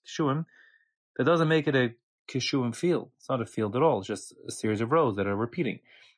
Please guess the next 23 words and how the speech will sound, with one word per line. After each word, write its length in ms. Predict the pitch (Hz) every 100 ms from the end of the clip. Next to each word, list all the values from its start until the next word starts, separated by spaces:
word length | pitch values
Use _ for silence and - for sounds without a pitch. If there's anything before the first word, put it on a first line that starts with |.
| _
And 180 | - 104
when 80 | 101
you 80 | 98
have, 340 | 101 101 - _ _ _
as 120 | 101
we 40 | 92
said 200 | - 98
in 60 |
the 60 | 92
previous 260 | 156 190 -
part 140 | 147
of 40 |
the 60 | 131
Mishnah, 380 | 135 127 135 135 _ _ _ -
individual 560 | 98 98 120 123 117
rows 480 | 107 107 104 95 - -
of 200 | 92 90
these 360 | 117 120 110
three 460 | - 107 107 104 98 -
types 360 | 98 98 - -
of 280 | 101 90 - _ _ _ _ -
offending 580 | 104 - 101 95 92 87 _ _ _ _ -
vegetables, 520 | 123 131 143 143 139